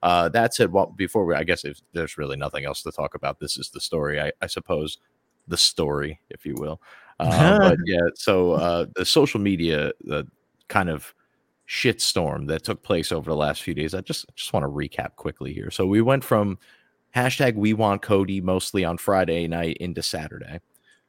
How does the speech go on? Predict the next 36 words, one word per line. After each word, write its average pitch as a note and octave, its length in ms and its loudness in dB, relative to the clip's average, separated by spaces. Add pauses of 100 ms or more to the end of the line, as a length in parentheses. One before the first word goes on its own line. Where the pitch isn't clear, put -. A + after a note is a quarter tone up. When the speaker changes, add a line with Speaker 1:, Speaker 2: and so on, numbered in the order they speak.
(260)
Speaker 1:
By G#2+ 180 0
Sunday, D#3 600 2
people D3 340 4
actually A#2 340 2
did G#2 280 2
start G#2 360 2
to G2 80 -6
feel G2+ 360 -2
bad F#2+ 360 -2
for G2+ 120 -2
The F2+ 100 -2
Rock. F#2 320 -2
We G2 80 0
got F2+ 180 -2
hashtag G2+ 460 0
We G#2+ 160 0
Want F2+ 260 0
Rocky G2 360 0
started D#2+ 380 -2
to F2+ 60 -8
pop D2 320 -4
up D#2+ 140 -8
all D2+ 220 -2
over D2 180 -8
the C#2+ 100 -12
place. D2 340 -10 (420)
By G#2 120 6
the A#2 60 6
time D3 220 0
we D3+ 80 2
roll A#2+ 260 4
back A2+ 200 4
Speaker 2:
Mm. - 40 2
Speaker 1:
around G#2+ 320 0
to F2+ 80 -2
Monday, F2+ 600 -2